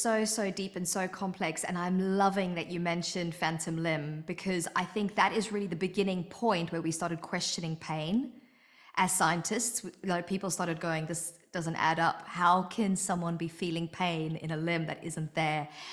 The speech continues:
And that was really the starting point where, where change started instigating, which I just think is so fantastic. Um, the other thing that you touched upon, which I think is really important for us just to go back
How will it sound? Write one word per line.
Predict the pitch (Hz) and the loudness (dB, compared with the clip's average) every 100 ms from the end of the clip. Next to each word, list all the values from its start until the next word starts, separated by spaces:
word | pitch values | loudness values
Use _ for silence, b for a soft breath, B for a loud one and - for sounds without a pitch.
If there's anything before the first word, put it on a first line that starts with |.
| B B 190 | B B 0
And | 190 175 | 2 6
that | 226 233 | 6 6
was | 208 190 | 2 4
really | 202 | 0
the | 196 | 2
starting | 170 - 202 220 220 | 0 4 8 8 6
point | 196 180 151 151 170 - - | 2 0 -2 -2 -4 -6 -8
where, | 175 180 175 170 170 - | 0 4 6 6 4 2
where | 175 | -2
change | 160 190 190 190 | 0 2 4 4
started | - 160 170 - - | 2 0 0 -4 -8
instigating, | - 185 220 165 160 165 | -4 -2 -2 0 0 -2
which | 156 156 - | -4 -6 -2
I | 170 170 | 0 0
just | 175 - | -2 -6
think | 170 165 | -6 -4
is | 165 | -4
so | - 170 | -2 -2
fantastic. | 160 165 170 165 - 156 160 B B B B | -4 0 0 0 -2 -4 -6 B B B B
Um, | - 180 175 175 - B | 4 6 6 4 -2 B
the | 226 | 4
other | 220 254 | 6 4
thing | 254 254 | 4 4
that | 226 | 4
you | 202 185 | 0 -4
touched | - 240 - | -4 -4 -2
upon, | - - 185 175 | -2 2 4 4
which | 175 190 | 0 -2
I | |
think | 180 202 180 | 0 0 0
is | 165 | 0
really | 170 196 196 185 | 2 2 4 2
important | 170 202 175 185 | 0 0 0 -2
for | - | 0
us | 175 - | -2 -2
just | 196 | -4
to | 190 | -2
go | 175 170 | 0 4
back | 190 208 | 4 4